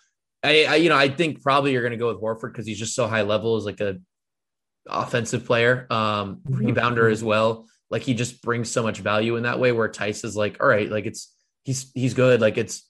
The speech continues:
Speaker 1: he's, uh, he has his positives for sure." But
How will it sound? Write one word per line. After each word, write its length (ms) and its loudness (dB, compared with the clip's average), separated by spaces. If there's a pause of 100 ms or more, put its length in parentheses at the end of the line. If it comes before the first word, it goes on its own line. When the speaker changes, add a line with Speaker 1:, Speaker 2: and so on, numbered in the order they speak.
Speaker 1:
he's, 340 -8 (100)
uh, 120 0 (420)
he 100 -2
has 180 4
his 120 -6
positives 480 -2
for 140 -8
sure." 320 0
But 220 -2